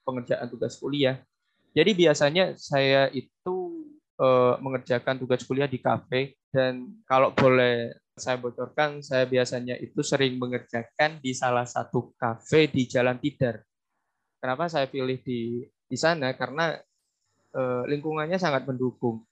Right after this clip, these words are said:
Pelanggannya itu ya, kalau kafe memang jelasnya ramai, tapi tidak terlalu ramai gitu. Dan juga jaringan wifi di sana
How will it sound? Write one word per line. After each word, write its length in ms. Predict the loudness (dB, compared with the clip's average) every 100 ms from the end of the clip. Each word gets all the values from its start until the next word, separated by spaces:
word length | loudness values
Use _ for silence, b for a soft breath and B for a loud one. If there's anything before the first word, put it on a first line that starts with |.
| _
Pelanggannya 800 | 2 2 4 0 0 0 -2 -2
itu 480 | -6 -4 -2 -2 -6 -4
ya, 400 | 0 2 0 -2 -8 -8 -2
kalau 240 | 0 0
kafe 480 | -4 -4 -4 -4 -8
memang 240 | -12 -12
jelasnya 480 | -10 -10 -10 -8 -4
ramai, 320 | -4 -6 -12
tapi 400 | -12 -14 -12 -12 -12
tidak 240 | -8 -6 -6
terlalu 340 | 0 0 2 -2
ramai 320 | -4 -6 -12 -14
gitu. 240 | -20 -20 _ _ _ _ _ _ _
Dan 160 | -2 0
juga 420 | 4 4 4 0 _
jaringan 400 | 0 2 2 -2
wifi 480 | 0 -2 -2 -4 -4
di 80 | -4
sana 320 | -4 -4 -8